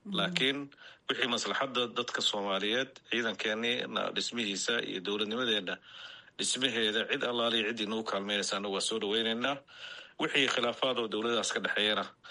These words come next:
Speaker 2: dee bannaankooday ku dhammaysanayaan ama sidooday ayay u sii jirayaan. Laakiin annagu, eh, dhulkeennu ma noqonayo meel, eh, laga dhibaateeyo dowlad kale. Madaxweynuhuna waa caddeeyey maantay, eh, mar kastana waa caddaynaa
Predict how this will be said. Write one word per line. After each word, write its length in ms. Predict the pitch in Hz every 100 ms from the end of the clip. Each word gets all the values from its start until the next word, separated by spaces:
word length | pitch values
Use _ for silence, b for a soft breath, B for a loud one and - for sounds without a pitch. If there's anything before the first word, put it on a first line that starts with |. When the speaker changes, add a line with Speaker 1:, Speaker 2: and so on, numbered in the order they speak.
| B B B -
Speaker 2:
dee 140 | 104
bannaankooday 500 | 98 120 113 - 101
ku 100 | 104
dhammaysanayaan 640 | 107 95 95 110 92 95 95
ama 240 | 95 98
sidooday 500 | 95 - 123 110 104 101 - 101 101
ayay 160 | 110
u 80 | 107
sii 180 | 104 95
jirayaan. 400 | 87 92 87 85 95
Laakiin 240 | 92 107
annagu, 340 | 110 139 131 131 - B B B B B -
eh, 340 | 92 101 101 92
dhulkeennu 640 | 104 147 135 135 113 113
ma 80 | 120
noqonayo 440 | 110 113 101 95
meel, 380 | 92 104 107 104 - _
eh, 280 | - 104 95
laga 180 | 104 131
dhibaateeyo 600 | 131 117 107 - 101 98 95 - _ _ -
dowlad 240 | 104 110
kale. 160 | - 101
Madaxweynuhuna 520 | 98 - 117 139 123
waa 180 | 120 127 107
caddeeyey 400 | 113 123 131 131
maantay, 400 | 120 131 147 143 139 B B B B B -
eh, 180 | 110 107
mar 120 | 113
kastana 340 | - - - 113
waa 200 | 107 90
caddaynaa 480 | 92 92 87 92